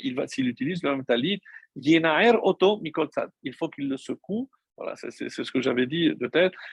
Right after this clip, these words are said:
Ve'rashai la'asoto miyad achare shehivdil bitfila. Et donc, comme à la Hamida, j'ai fait l'Havdalah, après l'Havdalah, je peux tout de suite le faire. Et, euh, voilà les, les, les différents pourquoi, à ce moment-là, je, je,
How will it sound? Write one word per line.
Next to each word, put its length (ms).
Ve'rashai 460
la'asoto 420
miyad 260
achare 280
shehivdil 1000
bitfila. 640
Et 120
donc, 160
comme 340
à 80
la 160
Hamida, 380
j'ai 120
fait 140
l'Havdalah, 600
après 240
l'Havdalah, 380
je 140
peux 280
tout 100
de 60
suite 200
le 120
faire. 300
Et, 340
euh, 160
voilà 300
les, 260
les, 160
les 120
différents 340
pourquoi, 500
à 60
ce 140
moment-là, 480
je, 600
je, 120